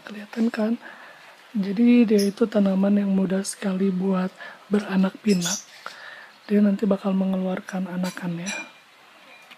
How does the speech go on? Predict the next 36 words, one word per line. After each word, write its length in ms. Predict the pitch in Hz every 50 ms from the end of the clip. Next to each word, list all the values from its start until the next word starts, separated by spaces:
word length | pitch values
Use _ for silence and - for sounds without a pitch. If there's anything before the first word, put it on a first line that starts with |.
| -
Tuh, 160 | - - - - - - - - - _
tuh 160 | - 220 180 - -
kelihatan 480 | - 208 196 185 196 - - 214 214
kan? 320 | 208 - 220 214 226 240 - - - - - - - - - -
Atau 80 | - 254
dia 160 | 220 214 220
juga 240 | 208 185 202 196 226
bisa 320 | 220 185 196 - - 202
di 80 | 180 190
stek 320 | - - - - 202 -
batang, 480 | - 190 175 180 - - 226 220 240 254
di 80 | 233 208
stek 320 | - - - 202 196 -
daun 320 | - 196 185 185 190 202
juga 240 | 202 202 202 - 196
bisa. 480 | 175 175 185 - - - - - - - - - - - - - - - -
Kalian 240 | - 226 208 214 247
sebenarnya 400 | 247 - 233 214 208 226 254 247
gampang 320 | - 214 196 208 214 196 190
banget 320 | 185 190 214 226 220 -
kalau 240 | - 208 196 190 190
mau 160 | 190 196 202
memperbanyak 640 | 202 202 196 - 214 208 185 185 180 190 208 208 214
tanaman 320 | 208 190 190 185 190 208
ini 320 | 214 214 220 220 214 214 214
ya, 80 | 220
kalau 160 | 220 - 208
udah 160 | 185 185 185 -
punya 320 | - 196 180 196 214 214
terus 240 | - 214 220 214 -
mau 400 | 214 202 196 196 196 196 196 196 - - - - - -
lebih 320 | - 196 190 214 202 180 196
banyak 200 | 185 190 185 - - -
lagi 240 | 190 175 - 233 233
punyanya 480 | 214 - 208 190 180 185 190 202 208
gampang. 560 | 202 - 170 165 165 165 - - 190 180 175